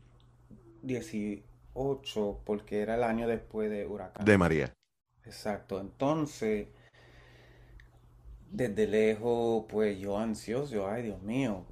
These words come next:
Speaker 1: qué carajo". Y viendo, sabiendo que iban a aprovecharse de, <laughs> de, de,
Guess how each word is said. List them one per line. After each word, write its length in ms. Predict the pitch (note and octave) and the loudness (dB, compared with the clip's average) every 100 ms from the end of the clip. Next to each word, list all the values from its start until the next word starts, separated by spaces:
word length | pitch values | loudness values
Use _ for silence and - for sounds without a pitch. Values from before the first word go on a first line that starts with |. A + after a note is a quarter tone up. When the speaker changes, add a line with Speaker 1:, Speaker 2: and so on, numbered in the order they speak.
| - - | -20 -18
Speaker 1:
qué 140 | - | -18
carajo". 640 | - - - G1+ G#1+ - - | -16 -12 -10 -8 -8 -8 -8
Y 300 | B2+ B2+ B2 | -2 0 0
viendo, 800 | G#2+ A2+ B2 E3 B2 A#2 A#2+ C3 | -2 2 2 4 4 4 2 -2
sabiendo 680 | - A2 A2 C3+ D#3+ C3 A#2+ | 0 2 4 2 2 0 0
que 200 | A#2 G#2+ | 0 0
iban 240 | A2 A#2 | 0 -2
a 60 | A#2+ | -4
aprovecharse 960 | A#2 G#2+ G#2+ G#2 B2 A2+ G#2+ - G2+ | -2 0 -2 -2 0 0 -2 -8 -6
de, 260 | G#2 G2+ G2+ - | -4 -4 -6 -8
<laughs> 40 | |
de, 480 | - A#2 A2 A#2 A2+ | -6 -6 -6 -2 0
de, 340 | G#2+ G2+ - | 2 0 -4